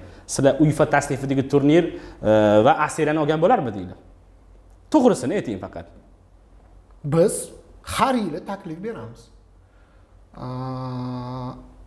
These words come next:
Speaker 2: deylik,
Speaker 1: Aha.
Speaker 2: mana shu O'zbekiston hududiga translyatsiya huquqiga ega bo'lgan kompaniya tender e'lon qilsa, biz albatta o'z taklifimizni beramiz.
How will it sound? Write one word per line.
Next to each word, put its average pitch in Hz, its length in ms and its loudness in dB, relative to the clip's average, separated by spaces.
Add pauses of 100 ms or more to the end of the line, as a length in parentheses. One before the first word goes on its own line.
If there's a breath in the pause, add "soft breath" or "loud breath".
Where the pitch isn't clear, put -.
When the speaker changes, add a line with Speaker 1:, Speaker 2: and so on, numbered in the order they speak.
Speaker 2:
deylik, 160 800 2 (120)
Speaker 1:
Aha. 180 140 0
Speaker 2:
mana 170 200 0
shu 247 120 -4 (100)
O'zbekiston 165 500 0 (120)
hududiga 151 580 2 (540 loud breath)
translyatsiya 175 720 2 (380)
huquqiga 165 420 0 (120)
ega 160 260 6
bo'lgan 160 360 4 (540 loud breath)
kompaniya 160 680 0
tender 151 320 0 (100)
e'lon 131 200 -4 (100)
qilsa, 131 260 -6 (500 loud breath)
biz 160 120 -2
albatta 139 400 -2 (100)
o'z 170 160 -4
taklifimizni 143 640 -6
beramiz. 117 400 -8